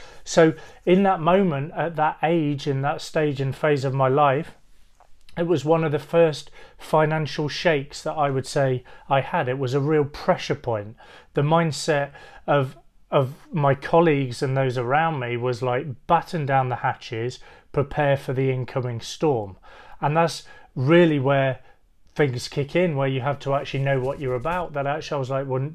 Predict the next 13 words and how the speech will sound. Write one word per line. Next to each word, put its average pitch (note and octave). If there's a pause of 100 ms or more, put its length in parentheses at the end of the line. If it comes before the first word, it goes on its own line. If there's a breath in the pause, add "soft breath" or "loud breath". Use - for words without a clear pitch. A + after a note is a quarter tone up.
no, D3
I C#3 (160)
prioritize C3 (420 soft breath)
my B2+
priorities C3+
because -
tithing C3+
isn't B2+
generosity, A#2+
it's C#3
already A#2 (240 loud breath)
his." D3 (320 loud breath)
So D#3+